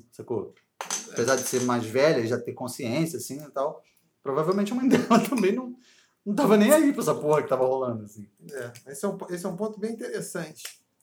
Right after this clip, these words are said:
Speaker 2: Eu também, como revolucionário mirim, eu faz-, fazia essa coisa com meus pais. "Ah, vocês não protestaram contra a ditadura?" <laughs> Minha, minha mãe é professora de história, hein?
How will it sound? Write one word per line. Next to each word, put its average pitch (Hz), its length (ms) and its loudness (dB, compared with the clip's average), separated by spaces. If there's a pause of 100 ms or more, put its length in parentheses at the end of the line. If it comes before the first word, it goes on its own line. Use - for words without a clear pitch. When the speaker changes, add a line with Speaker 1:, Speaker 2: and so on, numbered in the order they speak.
(120)
Speaker 2:
Eu 180 100 -4
também, 208 220 0
como 220 180 -2
revolucionário 196 640 2
mirim, 165 280 -2
eu 208 100 -2
faz-, 202 200 -2
fazia 170 380 0
essa 131 200 -2
coisa 127 180 -12
com 120 60 -16
meus 113 100 -16
pais. 123 160 -10 (480)
"Ah, 339 180 0
vocês 311 960 0 (580)
não 480 140 0
protestaram 320 1080 4
contra 277 220 6
a 226 40 -2
ditadura?" 330 800 8
<laughs> - 1300 8
Minha, 170 180 -6
minha 147 180 -4
mãe 190 100 4
é - 40 2
professora 453 400 -2
de - 80 -4
história, 175 440 8
hein? 220 260 0